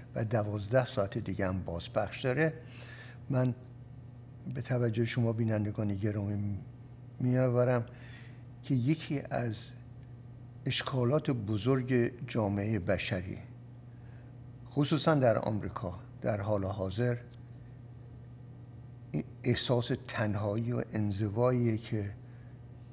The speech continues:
بسیار شایعه و رو به شیوع بیشتره و یه حالت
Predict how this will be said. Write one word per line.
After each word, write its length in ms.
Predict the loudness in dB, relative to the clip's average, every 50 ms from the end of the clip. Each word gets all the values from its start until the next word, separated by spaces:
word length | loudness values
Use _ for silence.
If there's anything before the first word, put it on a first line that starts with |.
| -2 -2
بسیار 480 | -2 0 0 0 2 4 6 6 4
شایعه 800 | 4 2 2 2 4 4 4 4 4 2 2 2 2 2 0 -2 -6 -10 -14 -14 -16 -16 -16 -16 -16 -14 -4 2
و 80 | 4 6
رو 360 | 6 6 8 8 8 8 8
به 180 | 8 8 6 6
شیوع 680 | 6 4 2 4 4 6 6 6 6 6 6 4 4
بیشتره 640 | 4 2 -2 -2 -2 2 4 4 4 6 4 4 4
و 120 | 2 2
یه 160 | 2 2 0
حالت 420 | 0 0 0 0 0 -2 -2 -2